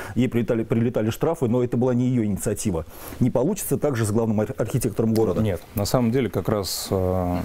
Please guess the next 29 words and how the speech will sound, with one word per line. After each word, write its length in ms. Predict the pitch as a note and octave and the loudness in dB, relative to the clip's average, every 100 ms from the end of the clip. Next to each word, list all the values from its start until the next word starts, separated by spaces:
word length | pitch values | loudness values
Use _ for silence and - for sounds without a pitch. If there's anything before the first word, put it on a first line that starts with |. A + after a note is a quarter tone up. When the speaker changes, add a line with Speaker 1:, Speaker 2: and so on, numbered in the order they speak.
| - D#2 C#2+ - - - - - | -4 -6 -6 -8 -10 -10 -10 -2
Speaker 2:
ну, 160 | A#2 G2 | 0 0
в 160 | F#2 | -2
деталях 480 | G2+ A2+ A#2+ F#2+ - | -2 2 0 0 -4
я 80 | F#2+ | -2
не, 140 | F#2+ | -2
не 260 | F#2 F2 G2 | 0 0 0
хочу 300 | - G2+ F#2 | 0 -2 -2
там 160 | - F2+ | -2 0
вдаваться 500 | G2 D3 E3 - F#2+ | 2 2 0 -4 -2
и, 220 | F2+ F2+ | -2 -2
соответственно, 500 | - F2+ F#2+ - F2+ | -2 -2 -2 0 0
давать 320 | G2+ F#2+ F2 | 0 0 -2
оценку, 1080 | F#2 - A#2 G2+ - F#2 F2+ F2 F#2 F#2+ F#2+ | -2 0 0 0 -2 0 0 -2 -4 -4 -4
э, 20 | G2 F#2+ F#2+ G2+ | -4 -6 -6 -6
тем 240 | - F#2+ G2 | -2 0 2
людям, 260 | A2 F#2+ | 2 0
кто 200 | - F#2 | -2 0
работал, 520 | F#2 F#2+ G2+ - F#2+ G2 - | 0 0 -2 -2 -6 -6 -6
ну, 100 | F#2+ | -4
скажем, 440 | - F#2 F#2 F2+ | -2 -2 -2 -2
до 80 | G2+ | 0
меня 280 | F#2 F#2 F2 | 0 0 -2
в 60 | |
команде. 440 | - F#2 F2 E2+ - - - - - - - - - | -2 -2 -2 -4 -8 -14 -14 -12 -12 -12 -12 -8 -2
А 360 | A2+ G#2 F#2+ | 0 2 2
на 120 | G2 | 2
самом 260 | G#2 E3+ D3+ | 2 2 2
деле 240 | A#2 G2 | 2 2
вот 200 | F#2+ F#2+ | 0 -2